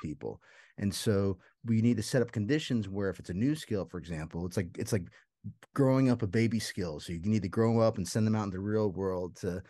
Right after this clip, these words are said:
you know, be successful in their job, but you gotta get it there, right? And so if I teach you, s-, let's say, to slip a punch, uh, or do an arm bar, right? Um, and I put you in there with somebody who's, like, a,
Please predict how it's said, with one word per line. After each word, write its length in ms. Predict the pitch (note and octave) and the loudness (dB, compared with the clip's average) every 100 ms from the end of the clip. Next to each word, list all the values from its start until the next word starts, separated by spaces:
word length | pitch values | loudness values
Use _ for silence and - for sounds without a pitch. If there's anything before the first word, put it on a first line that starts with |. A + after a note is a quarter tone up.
| - _ | -20 _
you 120 | G#2 | 0
know, 240 | F#2+ F2 F2 | 2 2 2
be 180 | A2+ | 2
successful 680 | A2+ A2 - A#2 A#2 - F2+ | 2 -2 -2 -2 -2 -4 -4
in 80 | F#2 | -2
their 100 | F#2 | -4
job, 540 | E2+ B2+ C3+ C#2+ C#2+ - _ _ - | -2 0 0 -2 -6 -16 _ _ -6
but 80 | |
you 60 | A2 | 0
gotta 180 | A#2 B2+ | 2 2
get 200 | D3 F#3+ | 0 0
it 100 | D#3+ | -2
there, 240 | E2 A1+ | -6 -8
right? 280 | C#2+ D#2 A#2 | -8 -2 -2
And 140 | G#2 G#2 | -2 -2
so 360 | B2+ A2+ G#2 - - _ - | 2 2 0 -4 -20 _ -4
if 120 | A#2 | 0
I 120 | C#3+ | 0
teach 440 | D#3 - D3+ - | -2 -8 -8 -4
you, 160 | C#3 C3 | 0 0
s-, 140 | A#2+ - | -2 -4
let's 200 | B2 - | -4 0
say, 200 | B2 A2+ | 0 0
to 140 | - | -4
slip 300 | - - A#2 | -6 -6 -6
a 40 | E2+ | -6
punch, 600 | - A2 C#2 - - - _ _ _ - | -2 -2 -4 -10 -16 -18 _ _ _ -2
uh, 200 | G2 G2 | 0 4
or 200 | D3+ D#3+ | 4 4
do 180 | D#3+ | 4
an 80 | E3 | 4
arm 260 | D3+ F#3 D3+ | 4 2 2
bar, 240 | C#2 B1+ | -2 -4
right? 340 | D2 F2+ A#2 - - _ _ | -4 -2 -2 -2 -14 _ _
Um, 500 | A2+ G#2+ G#2 G#2 G2+ - | 0 0 2 0 -2 -2
and 160 | A#2+ | 0
I 60 | G#2+ | 0
put 200 | G#2 D#3 | 0 -2
you 140 | B2+ | 2
in 100 | B2 | 2
there 140 | A#2 G#2 | 2 0
with 160 | F#2 | -4
somebody 300 | - B2 A#2+ | -4 -2 -2
who's, 240 | G2+ G2 F2 | -2 -4 -4
like, 200 | E2 - | -6 -6
a, 100 | C#2 | -8